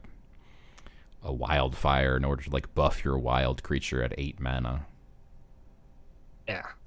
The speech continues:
Speaker 1: So, yeah, this card seems a little, little weird, but, um,
Speaker 2: A little slow.
Speaker 1: a little slow. Uh, I completely agree. Excellent assessment.
Speaker 2: Uh, likewise.
Speaker 1: <laughs>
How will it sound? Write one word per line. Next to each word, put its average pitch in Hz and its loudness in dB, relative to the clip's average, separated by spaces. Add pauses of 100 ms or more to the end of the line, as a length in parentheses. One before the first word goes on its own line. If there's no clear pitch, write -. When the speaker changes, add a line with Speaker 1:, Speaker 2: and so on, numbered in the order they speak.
(360)
Speaker 1:
So, 58 -6
yeah, 58 -2
this 90 0
card 101 6
seems - 0
a 180 -2
little, 135 10 (120)
little 113 10
weird, 78 6
but, 69 0
um, 65 0 (760)
Speaker 2:
A 170 8
little 165 8
slow. 135 -2
Speaker 1:
a - -6 (200)
little 127 10
slow. - 0 (960)
Uh, 113 8
I - 4
completely 85 6
agree. 62 0 (600)
Excellent 113 8
assessment. - -2 (880)
Speaker 2:
Uh, 107 0 (220)
likewise. 120 -2
Speaker 1:
<laughs> 101 10